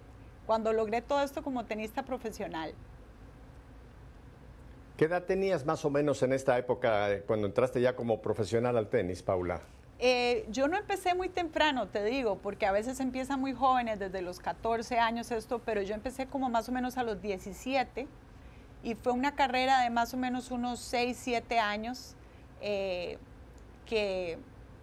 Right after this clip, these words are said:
Speaker 1: que empecé a manejarla. Ahora, antes de eso siempre jugaba, ¿no? En el club, en Costa Rica, pero realmente ya como una carrera seria y con un sueño de ser profesional,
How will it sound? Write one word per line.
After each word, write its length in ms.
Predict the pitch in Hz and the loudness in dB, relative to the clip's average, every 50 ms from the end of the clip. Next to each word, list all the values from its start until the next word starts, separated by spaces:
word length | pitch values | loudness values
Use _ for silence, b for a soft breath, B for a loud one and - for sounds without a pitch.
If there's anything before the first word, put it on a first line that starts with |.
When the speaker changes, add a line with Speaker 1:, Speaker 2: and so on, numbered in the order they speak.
| - - - - | -20 -20 -16 -8
Speaker 1:
que 80 | - 233 | -4 -4
empecé 260 | 220 196 208 202 247 | -2 -2 -2 -2 -2
a 40 | 226 | 0
manejarla. 440 | 226 240 233 233 233 220 202 196 185 | 0 0 0 2 2 2 4 4 2
Ahora, 360 | - - 254 254 247 233 240 | 2 4 2 4 6 4 4
antes 240 | 262 254 - 302 254 | 4 0 -2 -2 2
de 100 | 294 294 | 2 2
eso 160 | 302 330 359 | 2 2 -4
siempre 340 | - - 330 330 320 349 339 | -4 -2 -4 -4 -2 -2 -2
jugaba, 520 | - 277 247 220 240 247 240 214 175 123 | -2 0 2 4 6 6 6 6 4 0
¿no? 200 | - 185 214 247 | -4 -4 -2 -2
En 80 | 247 220 | -2 -2
el 140 | 190 185 185 | -2 -4 -4
club, 360 | - 240 240 247 254 254 185 | -4 -2 -2 0 0 -2 -2
en 100 | 214 208 | -4 -6
Costa 320 | - 196 - - - 190 | -6 -8 -6 -2 -2 0
Rica, 340 | 180 214 240 233 - 226 214 - | 0 0 -2 0 0 0 0 0
pero 200 | 208 208 202 196 | -2 -2 -2 0
realmente 640 | 185 214 214 226 233 247 254 254 247 269 277 269 262 - B B B B B B B B B - | 2 2 2 2 2 0 -2 -2 0 2 0 0 0 -4 B B B B B B B B B 2
ya 220 | - - 220 226 | 4 4 4 6
como 220 | - 294 262 254 254 | 4 2 2 2 2
una 200 | 254 254 269 262 | 2 2 0 2
carrera 400 | 269 254 220 226 233 240 240 240 | 2 2 2 4 4 4 4 2
seria 500 | - - 294 277 269 254 240 220 208 196 | 2 2 4 4 4 4 2 2 2 2
y 60 | 202 | 0
con 200 | 202 - 190 180 | -2 -6 -8 -6
un 100 | 196 208 | -6 -8
sueño 480 | 208 - - 269 262 262 262 247 240 220 | -8 -6 -2 0 2 2 2 2 0 -2
de 80 | 196 | -4
ser 160 | 196 - 226 220 | -4 -4 -6 -6
profesional, 760 | - 226 208 247 226 214 247 240 226 226 220 226 262 294 | -6 -8 -8 -8 -8 -4 -4 -4 -2 0 2 2 2 0